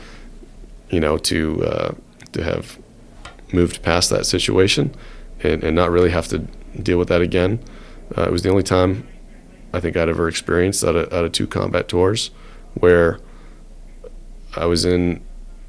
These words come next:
I was in a situation that I, I, I thought I might not get out of. It was a, it was a humbling experience. Um, certainly, you know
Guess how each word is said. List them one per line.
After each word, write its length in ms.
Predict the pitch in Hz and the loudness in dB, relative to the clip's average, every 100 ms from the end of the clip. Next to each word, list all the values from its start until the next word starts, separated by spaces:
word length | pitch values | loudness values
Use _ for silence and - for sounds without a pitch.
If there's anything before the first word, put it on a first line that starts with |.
| - - - - | -20 -20 -20 -10
I 80 | 87 | -2
was 100 | 87 | 0
in 80 | 87 | 2
a 40 | |
situation 540 | 90 - - 87 85 95 | 0 0 2 2 4 2
that 140 | 87 | 2
I, 300 | 82 82 85 | 2 2 0
I, 20 | 85 82 | -2 -2
I 20 | |
thought 180 | 85 85 | 0 0
I 40 | |
might 160 | 85 78 | 0 0
not 140 | 82 | -2
get 160 | 92 82 | 0 2
out 140 | 82 | 2
of. 220 | 110 - - - - - - - - - - - - - - - - - - - - | 0 -6 -16 -18 -18 -18 -18 -20 -20 -20 -20 -20 -20 -20 -20 -20 -20 -20 -20 -20 -8
It 80 | - | -2
was 160 | 92 82 | 0 4
a, 280 | 82 85 50 | 4 4 0
it 60 | |
was 300 | 50 - - - - - - - - | -2 -2 -6 -10 -18 -20 -20 -20 -10
a 40 | 92 | -2
humbling 380 | 92 92 90 87 | 2 4 2 0
experience. 720 | - 98 92 98 - - - - - - - - | 0 2 2 2 -2 -6 -8 -16 -16 -16 -16 -6
Um, 500 | 92 85 82 80 78 - - - - - - - - - - - - - | 0 2 2 0 -2 -8 -18 -20 -20 -18 -18 -18 -18 -18 -20 -20 -18 -6
certainly, 640 | - 95 90 85 82 - - | -2 0 2 2 2 -2 -6
you 120 | 90 | -2
know 300 | 78 - - | 0 -2 -6